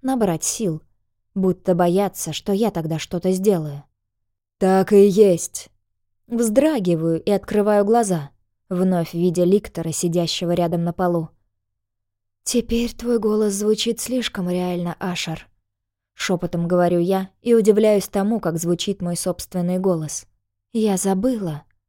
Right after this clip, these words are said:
сколько уже не говорила. «Долго», отвечает парень и закуривает сигарету. «Ты даже куришь у меня в голове». Ликтор на это лишь пожимает плечами.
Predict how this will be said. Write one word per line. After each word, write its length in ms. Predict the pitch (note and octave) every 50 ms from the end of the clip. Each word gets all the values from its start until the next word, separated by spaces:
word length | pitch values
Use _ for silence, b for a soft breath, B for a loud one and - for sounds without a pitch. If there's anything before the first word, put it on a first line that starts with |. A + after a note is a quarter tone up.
| _ _ _ _
сколько 540 | - - - - - - C4+ A3 F#3+ - F#3
уже 220 | E3+ E3+ E3+ E3+
не 120 | E3 E3+ F3
говорила. 580 | G3 G3 G3+ G#3+ A3+ A3 F#3 D#3+ D3+ D3 D3+ - _ _ _ _ _ _ _ _ _ _ _ _ _ _ _ _ _ _ _
«Долго», 800 | F#3+ F#3+ G3+ A#3 B3 B3 A3+ G#3 F3+ E3 E3+ E3+ D#3+ D3 C#3 - _ _ _ _ _ _ _ _ _ _ _ _ _ _ _ _ _
отвечает 680 | - F#3 F3 - F3 F3 E3+ - - F3+ F3 F3 F3 - -
парень 420 | A3 A3 A3+ G3+ E3 D3+ D3 - _
и 100 | - G#3+
закуривает 640 | F#3 G3 F#3 - - G#3 G3+ F#3+ F#3+ G3 G3 F#3+ -
сигарету. 720 | - - G#3 G3 G#3 G#3 F#3+ E3 D#3 - D3+ C#3+ C#3 - _ _ _ _ _ _ _ _ _ _ _ _ _ _ _ _ _ _
«Ты 160 | - B3+ B3
даже 300 | G3+ A3 G#3+ G#3 G#3+ G#3+
куришь 500 | G#3+ - C4 C4+ C4 A3 F3+ F3 - -
у 60 | F3+
меня 280 | F3 F3 E3+ F3 F3 E3+
в 60 | F3
голове». 560 | F3+ F3+ F3 F3 F3 F3 F3 E3+ E3+ E3+ F3 _ _ _ _ _ _ _ _ _ _ _ _ -
Ликтор 480 | C4 C4 D4+ C4+ - - - F#3+ F3+ F3+
на 220 | F3+ F3+ F3 F3
это 160 | F3 F3 F3+
лишь 240 | F#3 G3+ G#3 G3+ -
пожимает 560 | - F#3+ F3 F#3 F#3 F#3 F#3 F3+ F3+ F3 -
плечами. 680 | - F#3+ G3 G3+ G3 - F#3+ D#3 D#3+ D3+ D3+ D3 D3